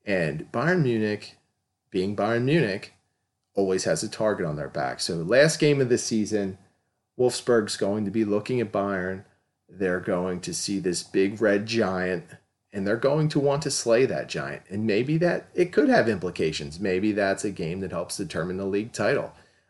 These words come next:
I don't think right now that Wolfsburg is a, is a difficult matchup for Bayern. But over the course of this season, if we start to see that Weghorst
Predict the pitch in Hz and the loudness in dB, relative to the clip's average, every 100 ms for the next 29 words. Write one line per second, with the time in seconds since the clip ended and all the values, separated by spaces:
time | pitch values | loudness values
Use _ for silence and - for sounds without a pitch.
0 | _ - 110 131 82 - - 131 127 110 | _ 2 4 4 2 -6 0 4 4 0
1 | - - - _ _ _ 123 117 92 90 | -6 -14 -18 _ _ _ -2 2 2 0
2 | 87 92 87 95 104 120 147 - _ - | -2 0 0 2 2 0 -2 -10 _ -8
3 | 110 - 117 110 - - 104 92 80 92 | -8 -2 -2 0 -4 -4 -2 -2 -4 -6
4 | 92 87 87 82 80 - _ _ _ _ | 0 2 2 2 -2 -6 _ _ _ _
5 | _ _ _ _ - - 92 90 117 - | _ _ _ _ -6 -2 -2 2 2 0
6 | - 95 - 90 76 80 107 101 117 110 | -4 -4 -2 -2 -2 0 0 0 -4 0
7 | 110 110 120 123 127 _ _ _ _ _ | 0 0 -2 -6 -12 _ _ _ _ _
8 | _ _ _ _ 139 147 185 269 262 - | _ _ _ _ 6 6 6 2 0 6
9 | 185 185 156 147 147 - 123 104 90 85 | 6 6 2 0 0 -2 -2 -2 -6 -4
10 | 131 147 - 131 120 113 - 117 98 85 | -2 -2 0 2 2 0 0 0 2 0
11 | 104 101 104 101 92 - | 0 0 -2 -4 -4 -6